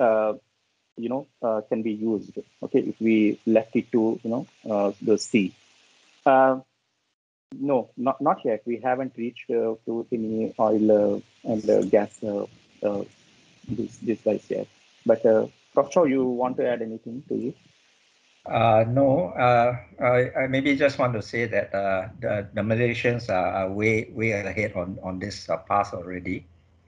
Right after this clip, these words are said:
Speaker 2: and, uh, really looking at, you know, how, how to, uh, uh, make, make use of decommissioned, uh,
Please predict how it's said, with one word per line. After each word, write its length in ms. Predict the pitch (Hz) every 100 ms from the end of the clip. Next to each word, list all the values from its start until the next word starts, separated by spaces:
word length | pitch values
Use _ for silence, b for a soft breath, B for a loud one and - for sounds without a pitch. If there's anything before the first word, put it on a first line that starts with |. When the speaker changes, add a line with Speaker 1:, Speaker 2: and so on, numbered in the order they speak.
| _
Speaker 2:
and, 280 | - 92 92
uh, 140 | 92 87
really 280 | 107 107 110
looking 460 | 107 - 104 104
at, 240 | 92 - _ _
you 140 | 92
know, 220 | 87 92 90 -
how, 180 | 90 -
how 120 | 98 -
to, 280 | 85 82 82 - b b b b _ -
uh, 300 | 90 85 80 - _ _ _ -
uh, 180 | - 98
make, 220 | 98 95 - -
make 140 | 101 101
use 260 | 101 101
of 160 | - 82
decommissioned, 760 | 92 90 87 87 - 90 90
uh, 300 | 82 80 78